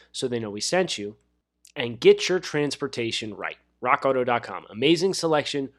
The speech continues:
reliably low prices, and all of the parts your car will ever need. The N F L playoffs are here, and while the Dolphins are not qualified, it does not mean you cannot still be a winner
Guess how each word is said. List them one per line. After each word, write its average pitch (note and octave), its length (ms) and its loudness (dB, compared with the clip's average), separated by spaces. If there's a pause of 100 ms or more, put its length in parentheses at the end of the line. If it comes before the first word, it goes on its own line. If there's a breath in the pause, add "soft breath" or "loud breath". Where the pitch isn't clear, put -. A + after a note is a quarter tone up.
(100)
reliably A#2 460 -2
low A2 160 -8
prices, C#3+ 520 0 (220 soft breath)
and C3+ 140 -6 (100)
all F#3 240 8
of B2 60 2
the A2+ 80 -6
parts A2 360 -4
your C#3+ 140 0
car F#2 380 -4 (140)
will B2 220 -2
ever A2 260 -8
need. A#2+ 260 -6 (600)
The C#3 120 4
N G3 60 10
F G3+ 140 6
L G#3 120 10
playoffs F3+ 500 8
are C#3 100 4
here, C#3 200 6
and B2 100 2
while B2+ 120 8
the B2+ 80 0
Dolphins F#3 440 6
are D#3 60 4
not C#3 240 6
qualified, B2 680 6
it C3 120 -6
does E3 220 2
not F#3 160 6
mean E3+ 220 4
you E3 100 2
cannot C#3+ 400 2
still B2 300 2
be A#2 180 -4
a A#2 60 0
winner B2+ 480 4